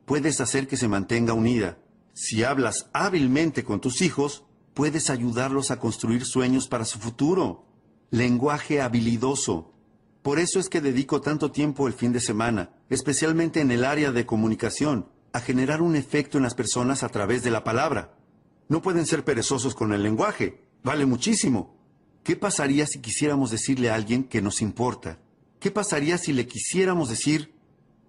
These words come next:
"¿Qué te está afectando?" Y en lugar de eso le dijéramos, "¿Qué es lo que está mal contigo?" ¡Ay, qué gran error!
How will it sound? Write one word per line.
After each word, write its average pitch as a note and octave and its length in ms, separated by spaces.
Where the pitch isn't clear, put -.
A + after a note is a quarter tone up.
"¿Qué F3 120
te F#3 100
está F3 200
afectando?" F3+ 760
Y A2 80
en B2+ 80
lugar D3 300
de D#3 60
eso D3+ 160
le C3 100
dijéramos, C3 560
"¿Qué G#3 160
es G#3 80
lo A3 100
que - 80
está A3 180
mal A3 200
contigo?" A3 760
¡Ay, E3+ 340
qué D#3 180
gran D#3 260
error! C#3+ 560